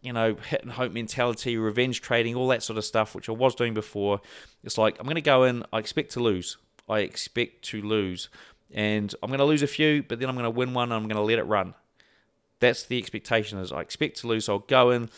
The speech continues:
I'm gonna, you know, I can lose this trade. It's easy to lose. Whereas p-, before, I was going in, I've gotta win this one. I've gotta win the trade. It's com-, trying to get that mindset set shift is very, very difficult. And, uh,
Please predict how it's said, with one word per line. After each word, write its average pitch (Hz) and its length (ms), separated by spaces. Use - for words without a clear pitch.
I'm 110 80
gonna, 123 260
you 120 100
know, 104 200
I 120 120
can 135 300
lose 123 200
this 110 120
trade. 104 300
It's - 160
easy 117 280
to - 140
lose. 107 200
Whereas 104 260
p-, - 140
before, 165 480
I 139 40
was 131 100
going 143 260
in, 143 240
I've 127 120
gotta 143 180
win 160 240
this 113 200
one. 101 220
I've - 160
gotta 131 160
win 131 180
the 123 80
trade. 127 460
It's - 140
com-, 143 220
trying 196 180
to 175 80
get 165 140
that 143 160
mindset 151 460
set - 380
shift - 480
is 120 160
very, 139 420
very 135 240
difficult. 127 560
And, 113 400
uh, 110 400